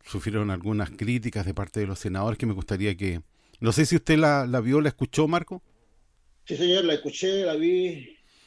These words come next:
Speaker 2: la analicé. Quedé perplejo. ¿Qué más quiere que le diga?
Speaker 1: <laughs> Sí, bueno, eh, usted va a tener
Speaker 2: Eh, una,
Speaker 1: que hacer
Speaker 2: una de las cosas que me, que, que me llamó la atención fue que, eh, o sea, que estuvo bien, ¿ah?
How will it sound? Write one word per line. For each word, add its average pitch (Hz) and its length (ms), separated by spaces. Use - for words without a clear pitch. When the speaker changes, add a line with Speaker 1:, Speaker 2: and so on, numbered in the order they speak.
Speaker 2:
la 131 160
analicé. 143 800
Quedé 147 260
perplejo. 151 840
¿Qué 147 80
más 165 160
quiere 147 200
que 135 80
le 135 120
diga? 120 340
Speaker 1:
<laughs> 156 220
Sí, 143 320
bueno, 113 340
eh, 113 320
usted 180 320
va 202 60
a 185 40
tener 180 200
Speaker 2:
Eh, 180 100
una, 185 140
Speaker 1:
que 156 60
hacer 147 260
Speaker 2:
una - 120
de 185 60
las 190 120
cosas 196 240
que 190 100
me, 165 280
que, 143 240
que 139 100
me 139 80
llamó 143 180
la 170 60
atención 160 380
fue 175 200
que, 165 280
eh, - 60
o 135 60
sea, 196 180
que 170 100
estuvo 165 260
bien, 170 240
¿ah? 165 180